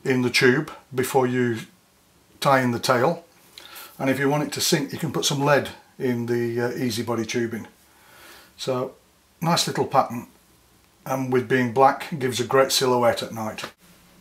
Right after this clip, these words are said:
Um, and as you can see, totally flexible. So it's no, no problem casting.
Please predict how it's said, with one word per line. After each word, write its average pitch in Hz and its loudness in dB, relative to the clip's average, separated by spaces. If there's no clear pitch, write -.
Um, 285 -6
and 120 -6
as 117 -4
you 117 -8
can - -8
see, 147 -2
totally 127 -2
flexible. 113 -8
So - -10
it's - -8
no, 135 4
no 151 2
problem 117 -4
casting. 123 -2